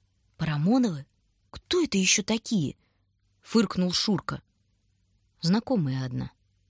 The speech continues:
По работе. Мы им просто немного поможем». Таня не сводила с неё глаз, но молчала. «А что, эти Парамоновы сами свои окна заклеить не могут?» — полюбопытствовал Шурка.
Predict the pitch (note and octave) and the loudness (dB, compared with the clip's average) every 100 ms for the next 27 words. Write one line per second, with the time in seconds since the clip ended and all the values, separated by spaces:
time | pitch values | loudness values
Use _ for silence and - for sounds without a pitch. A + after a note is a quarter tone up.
0 | - - C#4+ D#3+ A#2+ - _ _ _ _ | -8 -4 -4 -4 -8 -12 _ _ _ _
1 | _ _ _ _ _ E3+ G3 G3 - C4+ | _ _ _ _ _ 0 2 2 2 -2
2 | - G3 F3+ G#3 G3+ - F3+ C3+ A#2+ A#2+ | 0 0 2 0 -2 -4 -2 -2 -6 -10
3 | - _ _ _ _ _ _ _ _ _ | -14 _ _ _ _ _ _ _ _ _
4 | _ - F#3 F#3 D#3+ - E3 F3+ F#3 - | _ -4 -2 0 0 0 0 0 2 2
5 | D#3+ D3+ D3+ D3+ G3 A3 D#3 E3 F3+ - | 2 -2 -2 -2 -2 0 0 -2 -2 -6
6 | - B2+ C3 - _ _ _ _ _ _ | -8 -8 -10 -16 _ _ _ _ _ _
7 | _ _ _ _ - D#3+ - D4 F#3+ E3 | _ _ _ _ -4 -2 2 2 2 0
8 | A3 B3 C4+ A3+ A#3+ - F#4 D4+ - G3+ | 2 4 2 2 2 2 2 2 2 2
9 | G#3 G3+ F3+ F3 G3 - D#3 C3 E3+ F#3 | 2 2 0 0 0 0 0 2 2 2
10 | C#3+ - - _ _ _ _ _ _ - | 0 -4 -12 _ _ _ _ _ _ 0
11 | F3+ F#3 G3 G3 - E3 F#3 - D3+ - | 2 2 0 -2 -2 -2 -2 -2 -2 -4